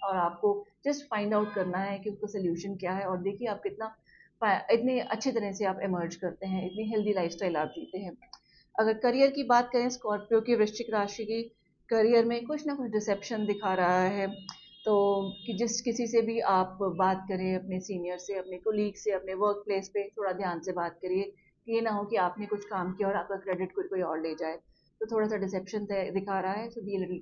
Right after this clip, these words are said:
careful at your workplace। अगर हम finances की बात करें,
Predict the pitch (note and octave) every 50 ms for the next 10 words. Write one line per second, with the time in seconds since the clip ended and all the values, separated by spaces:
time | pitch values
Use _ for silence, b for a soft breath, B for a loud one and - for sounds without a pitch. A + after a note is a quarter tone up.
0 | - - G#3+ A3 G#3+ A#3 A#3+ A3+ G3 F3 - G3+ F#3 F3 F3 E3+ E3 E3 - -
1 | A3+ A#3+ C#4+ E4+ - - - _ _ B B B B B B B B - A3 G#3
2 | G#3+ G3+ G3+ G3 G3+ G3+ A3+ A3 A3+ A3+ B3 A#3+ D#4 - - - C#4+ B3+ B3+ C4
3 | C4 C4 - B3+ B3+ C4 C4+